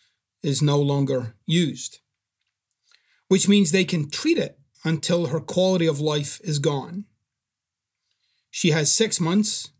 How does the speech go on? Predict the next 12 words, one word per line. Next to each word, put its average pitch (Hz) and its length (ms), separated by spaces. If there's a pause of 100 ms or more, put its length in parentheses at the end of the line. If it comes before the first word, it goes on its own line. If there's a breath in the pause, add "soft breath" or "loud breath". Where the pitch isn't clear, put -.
(960)
if 170 180
not 156 220
treated, 196 420 (1200)
to - 120
give 151 160
you 151 80
more 147 120
detail 147 420
than 143 120
you 131 80
probably 135 340
need. 127 300